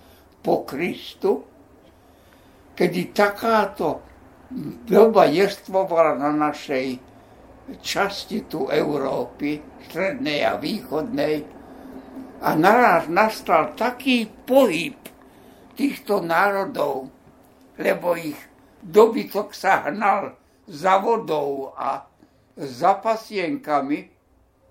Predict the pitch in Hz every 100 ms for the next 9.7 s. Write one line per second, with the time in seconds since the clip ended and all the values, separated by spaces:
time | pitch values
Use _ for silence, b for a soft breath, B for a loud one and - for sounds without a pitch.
0 | _ _ _ _ - b b b b -
1 | - 107 113 - - 120 104 95 143 175
2 | - 208 196 180 156 143 143 135 - -
3 | 123 123 123 107 101 92 101 110 110 107
4 | 98 95 92 90 _ b b b b b
5 | b _ - 370 - 147 147 - 143 131
6 | 123 - 117 110 - 170 196 - 110 101
7 | - 143 - - 104 101 107 113 110 110
8 | 101 98 - 123 98 104 104 104 101 101
9 | 95 98 101 95 95 90 95